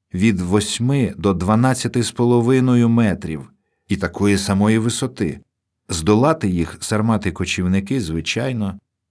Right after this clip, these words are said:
змоги не мали. Лише в четвертому столітті нашої ери найпізніша скіфська держава не втрималася під ударами гунів. Втім, ще раніше, в середині третього століття,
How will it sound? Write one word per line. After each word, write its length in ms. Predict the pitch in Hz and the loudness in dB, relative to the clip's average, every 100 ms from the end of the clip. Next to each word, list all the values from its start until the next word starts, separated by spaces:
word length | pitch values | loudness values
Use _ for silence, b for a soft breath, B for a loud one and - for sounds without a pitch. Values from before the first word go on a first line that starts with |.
| - | -12
змоги 440 | 78 90 82 76 | -6 -2 -2 -4
не 140 | 69 67 | -8 -8
мали. 360 | 62 55 52 - _ _ _ _ _ _ _ _ _ _ | -10 -14 -18 -20 _ _ _ _ _ _ _ _ _ _
Лише 260 | 113 120 175 | 0 2 2
в 60 | |
четвертому 560 | - 160 127 123 120 113 | 0 0 0 0 -2 -2
столітті 440 | - 104 104 101 | -2 -2 -2 0
нашої 520 | 98 95 92 87 82 92 | 0 0 0 -2 -2 0
ери 340 | 95 87 82 _ _ _ | 0 0 -4 _ _ _
найпізніша 840 | 95 92 98 98 90 101 110 87 80 | 2 2 4 2 2 2 0 -2 -4
скіфська 500 | - 107 101 - 80 | -4 -4 -4 -6 -4
держава 680 | 85 76 110 127 104 80 - _ _ | -2 -2 -2 0 0 -2 -8 _ _
не 180 | 110 120 | 2 2
втрималася 720 | - 120 123 95 80 - 64 | 2 2 4 4 2 -4 -8
під 200 | 92 80 | -6 -4
ударами 500 | 80 90 80 85 92 | -2 -2 -2 -2 -2
гунів. 380 | 95 78 67 64 _ _ _ _ _ _ _ _ - | -4 -4 -6 -14 _ _ _ _ _ _ _ _ -20
Втім, 500 | - - 170 143 - 113 | -14 -6 -4 -4 -4 -4
ще 480 | - - 135 117 | -2 0 2 2
раніше, 440 | 120 120 127 113 82 | 2 0 0 -2 -4
в 60 | |
середині 460 | - 82 80 76 76 | -2 0 0 -2 -6
третього 440 | - 113 123 117 | -4 -4 -2 -4
століття, 600 | 117 - 104 107 107 95 | -4 -4 -2 -2 -4 -10